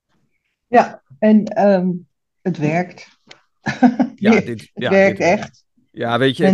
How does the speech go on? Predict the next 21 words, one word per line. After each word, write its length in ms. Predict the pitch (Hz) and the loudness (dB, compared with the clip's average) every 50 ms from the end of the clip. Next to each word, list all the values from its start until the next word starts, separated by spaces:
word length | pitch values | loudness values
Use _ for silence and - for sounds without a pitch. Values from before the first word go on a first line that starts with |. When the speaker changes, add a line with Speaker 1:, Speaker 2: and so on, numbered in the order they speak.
| 190 | 2
Speaker 1:
Mensen 120 | 175 170 185 | 0 -2 -4
Speaker 2:
is 60 | 170 | -2
Speaker 1:
die, 360 | 170 180 185 180 170 160 160 | -2 -2 -2 -2 -2 -4 -4
ehm, 200 | 160 170 175 180 - - | -4 -6 -6 -6 -6 -2
in 160 | 202 220 214 | 2 6 6
moeilijkheden 800 | 220 240 269 285 277 277 269 - - - 226 240 254 233 220 220 | 6 6 6 2 0 -4 -6 -10 -14 -12 -8 -8 -8 -8 -8 -8
zijn, 420 | - 226 220 220 220 214 214 220 | -6 -4 -2 -2 0 -2 -2 -4
willen 220 | 208 226 220 226 220 | -4 -6 -6 -8 -10
gaan 160 | - 214 208 | -10 -12 -12
opsteken, 720 | 123 214 220 - - - 190 190 185 185 180 - - 180 180 180 - - - | -12 -12 -16 -18 -12 -8 -6 -6 -6 -6 -8 -8 -8 -6 -6 -8 -8 -10 -10
ehm, 1000 | 165 160 170 185 175 170 180 185 - _ _ _ _ - - - - - - - | -10 -8 -8 -8 -10 -10 -12 -14 -16 _ _ _ _ -20 -20 -20 -20 -20 -18 -18
ze, 240 | - - 123 110 107 _ _ _ _ _ _ | -14 -14 -14 -14 -14 _ _ _ _ _ _
Speaker 2:
Ja. 120 | _ - 175 | _ -18 -16
Speaker 1:
ze 140 | - 190 175 - - - _ _ | -14 -16 -16 -16 -18 -20 _ _
appen 600 | - 220 226 220 214 196 190 185 180 170 - - | -2 -2 -2 -2 -2 0 0 0 0 0 -2 -4
en 400 | - 165 170 170 165 - _ _ _ _ _ _ _ _ _ _ _ _ _ _ _ _ _ | -8 -10 -10 -12 -12 -16 _ _ _ _ _ _ _ _ _ _ _ _ _ _ _ _ _
direct 500 | - 180 180 240 254 247 233 233 226 226 | -10 -4 -2 -2 -2 -2 -4 -6 -8 -8
staan 320 | - - - 202 196 196 180 | -10 -8 -4 -4 -2 -2 -2
er 80 | 156 | -2
anderen 720 | 135 165 180 180 175 170 170 170 170 170 180 180 - _ _ _ _ _ | -2 -2 -4 -4 -6 -6 -6 -6 -6 -8 -10 -14 -18 _ _ _ _ _
op. 280 | - 196 190 185 - | -8 -6 -6 -6 -8